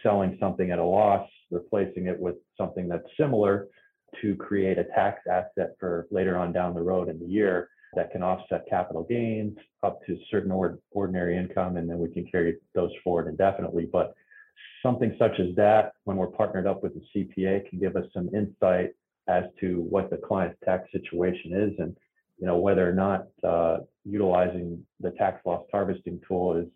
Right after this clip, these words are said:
is appropriate in the client's situation. Uh, and we can do things like, uh, looking at Roth conversions when markets are down.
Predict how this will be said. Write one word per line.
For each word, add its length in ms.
is 160
appropriate 640
in 160
the 80
client's 360
situation. 640
Uh, 240
and 200
we 100
can 160
do 220
things 340
like, 340
uh, 160
looking 380
at 120
Roth 280
conversions 680
when 180
markets 460
are 60
down. 500